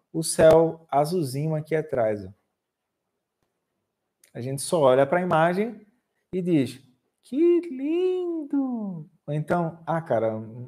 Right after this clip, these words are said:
não gostei, não deu match." A gente não consegue parar pra ver que tem um céu azulzinho aqui atrás. Liberdade da mente, né? O céu da mente. Aí,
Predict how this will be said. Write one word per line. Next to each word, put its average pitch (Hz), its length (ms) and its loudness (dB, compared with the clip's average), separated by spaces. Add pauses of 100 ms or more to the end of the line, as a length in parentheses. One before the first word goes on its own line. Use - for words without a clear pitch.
(200)
não 156 280 -4
gostei, 135 420 -2
não 139 160 -4
deu 165 140 2
match." 123 540 -4 (1160)
A 165 80 -2
gente 185 160 -2
não 220 140 2
consegue 233 340 4
parar 185 720 6 (1700)
pra 160 100 -4
ver 170 120 2
que 180 120 -2
tem 180 100 0
um 175 100 -2
céu 170 280 0
azulzinho 165 480 0
aqui 135 160 -4
atrás. 101 480 -6 (760)
Liberdade 131 460 4
da 139 120 4
mente, 123 280 -6
né? 107 240 -10
O - 40 -18
céu 160 200 0
da 147 120 0
mente. 104 360 -8 (1500)
Aí, 156 800 6